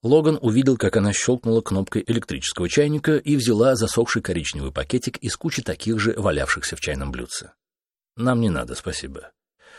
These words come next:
Значит, вы живёте здесь одна?» «Нет. Да, в смысле, да, одна». «Врёшь, врёшь, врёшь». Логан прислонился к кухонному столу и молча смотрел на неё, пока чайник рычал и гремел, закипая.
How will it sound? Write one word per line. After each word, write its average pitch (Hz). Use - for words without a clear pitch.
Значит, 127
вы 117
живёте 110
здесь 82
одна?» 65
«Нет. 101
Да, 92
в 147
смысле, 147
да, 98
одна». 90
«Врёшь, 98
врёшь, 90
врёшь». 67
Логан 147
прислонился 117
к -
кухонному 80
столу 123
и 117
молча 123
смотрел 110
на 147
неё, 147
пока 95
чайник 113
рычал 90
и 104
гремел, 69
закипая. -